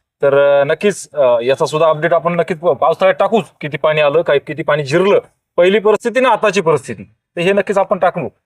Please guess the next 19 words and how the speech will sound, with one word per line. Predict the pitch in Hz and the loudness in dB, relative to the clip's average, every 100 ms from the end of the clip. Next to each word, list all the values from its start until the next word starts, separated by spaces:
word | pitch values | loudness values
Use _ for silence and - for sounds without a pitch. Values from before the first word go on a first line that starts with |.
| - | -4
आजही | 147 185 202 214 | 0 2 2 2
शहरातून | 226 208 190 196 | 2 2 2 0
येत | 196 196 | 0 0
असताना | - 196 | 2 0
भर-, | 170 156 | 2 0
भरपूर | 147 139 143 220 | 0 -4 -2 -2
ठिकाणी | 175 170 175 | 0 0 0
तुंबलेलं | 180 175 180 | -2 0 0
पाणी | 170 170 | 0 0
दिसतंय. | 175 - 160 | -2 -2 -4
तर | - _ _ - | -4 _ _ -2
या, | 160 185 | 0 2
त्या | 185 214 | 0 0
ठिकाणी | 190 214 202 | 0 0 0
सुद्धा | 190 202 | 0 0
असं | 175 185 | 0 0
जर | 190 | 2
होत | 170 175 | 2 2
असेल | 170 202 | 0 0